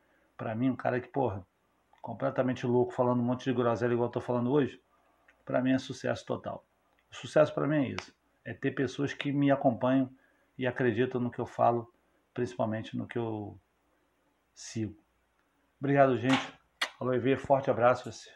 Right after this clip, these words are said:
vídeo aqui é dedicado totalmente, especialmente pra você. Vai dar tudo ce-, já deu tudo certo, irmão. Valeu? Fiquem todos com Deus. Cara, sábado não prometo nada. Não sei se eu vou fazer um vídeo de pós-jogo. Gente, sábado vamos deixar pra rolar, porque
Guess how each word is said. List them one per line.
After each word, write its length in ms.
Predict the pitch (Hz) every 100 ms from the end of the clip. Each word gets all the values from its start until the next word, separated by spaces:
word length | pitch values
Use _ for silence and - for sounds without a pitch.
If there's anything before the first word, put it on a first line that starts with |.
| -
vídeo 240 | 120 120 123
aqui 120 | 123
é 60 |
dedicado 480 | 113 131 127 123 113
totalmente, 640 | - 131 131 127 123 - -
especialmente 540 | 120 - 123 120 120
pra 120 | 135
você. 260 | 123 101 135
Vai 120 | 120
dar 100 | 117
tudo 180 | 113 123
ce-, 220 | - 131
já 140 | 131 127
deu 180 | 135
tudo 180 | 143 127
certo, 320 | - 131 127
irmão. 200 | 127 131
Valeu? 400 | 120 120 156 151 _ _ - _ _
Fiquem 220 | - 127
todos 240 | 117 120 -
com 140 | 123
Deus. 320 | 117 127 120 - _ _ _ _ _ _ _ _ _ -
Cara, 240 | 147 123
sábado 360 | - 143 139 127
não 140 | 131
prometo 400 | 120 113 127 113
nada. 280 | 104 117 107
Não 160 | 107 101
sei 200 | - 123
se 80 |
eu 40 | 117
vou 100 | 113
fazer 500 | - 104 104 117 104
um 320 | 101 98 90 92
vídeo 340 | 90 117 110
de 80 | 104
pós-jogo. 760 | - 98 92 110 127 104 110 110
Gente, 300 | 131 135 - -
sábado 360 | - 143 143
vamos 200 | 135 151
deixar 240 | 131 123 -
pra 140 | 127
rolar, 320 | 110 113 117
porque 380 | 117 - 123 104